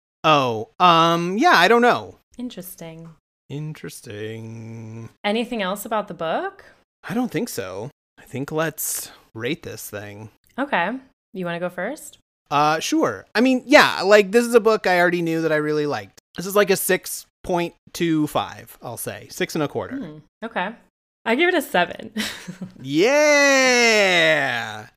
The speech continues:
Speaker 1: Nice.
Speaker 2: I just really loved it, and I'm trying to be, like, more on the star instead of halves.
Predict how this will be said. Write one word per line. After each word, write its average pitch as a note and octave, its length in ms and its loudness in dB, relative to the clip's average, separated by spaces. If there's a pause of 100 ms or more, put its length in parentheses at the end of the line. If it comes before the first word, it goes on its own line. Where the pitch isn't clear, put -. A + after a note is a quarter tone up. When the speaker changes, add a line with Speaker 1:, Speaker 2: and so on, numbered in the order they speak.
(120)
Speaker 1:
Nice. A2+ 640 -12
Speaker 2:
I A#3+ 160 0
just E4+ 220 -4
really F4 160 2
loved D4+ 220 2
it, C#4+ 80 6
and A#3 80 2
I'm A3+ 100 -2
trying B3+ 260 0
to D4 100 -4
be, C4 220 -4
like, F#3 380 -2
more G#3+ 680 -2
on G3+ 340 0
the F3 400 -2
star D#3+ 520 0
instead D#3 320 -6
of D#3+ 80 -4
halves. D#3 680 -2